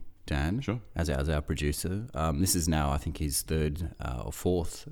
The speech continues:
Speaker 1: uh, season in, in the role.
Speaker 2: Mm.
Speaker 1: Uh, and it continues, uh, all the way through to nineteen eighty-nine with the end of the pro-, uh, the
Speaker 2: Yeah.
Speaker 1: classic program.
Speaker 2: I think he's hit his straps by now. I think he knows what he's,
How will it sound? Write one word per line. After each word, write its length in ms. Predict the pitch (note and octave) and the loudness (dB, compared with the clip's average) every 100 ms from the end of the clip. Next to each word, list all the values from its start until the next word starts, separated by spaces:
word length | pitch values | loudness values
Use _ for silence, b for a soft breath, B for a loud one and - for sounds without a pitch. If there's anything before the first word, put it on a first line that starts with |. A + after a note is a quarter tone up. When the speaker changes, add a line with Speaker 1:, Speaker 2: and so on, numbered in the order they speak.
| - | -6
Speaker 1:
uh, 260 | - G#1+ | -4 -4
season 480 | - - D#2 - D2 | -4 0 0 0 0
in, 280 | - - D2 - | 0 0 -2 0
in 100 | D2 | -2
the 60 | |
role. 320 | D2 E2 F3 - | 0 0 -2 -2
Speaker 2:
Mm. 160 | D#2+ A#1 B B B B B B | -4 -4 B B B B B B
Speaker 1:
Uh, 200 | F2 E2+ | 0 4
and 100 | D2+ | 4
it 60 | E2+ | 2
continues, 420 | - E2+ F2+ D#2+ | 0 2 2 2
uh, 120 | E2+ - - - | -2 -2 -4 -4
all 160 | E2 G2 | 0 2
the 60 | |
way 120 | E2 D2+ | 4 2
through 200 | - D#2 | 0 -2
to 80 | D#2 | 0
nineteen 280 | D2+ - | 0 0
eighty-nine 320 | D#2 D2+ D2+ D2+ | -2 0 0 0
with 120 | - | -2
the 140 | D#2+ | 0
end 140 | D#2 D#2 | 0 0
of 60 | |
the 60 | D#2 | -2
pro-, 180 | - D#2+ | -2 -2
uh, 120 | D2 D2 | -4 -4
the 80 | C3+ | -4
Speaker 2:
Yeah. 60 | |
Speaker 1:
classic 260 | F2 - - | -4 -4 -6
program. 480 | E2 D#2 D#2+ F2+ - - | -4 -2 -2 -4 -6 -6
Speaker 2:
I 40 | |
think 80 | B2 | 0
he's 120 | G#2 | 2
hit 80 | F2 | 2
his 100 | D2+ | 0
straps 280 | - - - | 2 0 0
by 120 | - | -4
now. 280 | C2+ C#2 G#2 | -2 -2 -4
I 40 | G#2 | -8
think 140 | - | -6
he 80 | D2 | -2
knows 160 | C#2 | -2
what 80 | C2+ | -2
he's, 100 | C2 | -6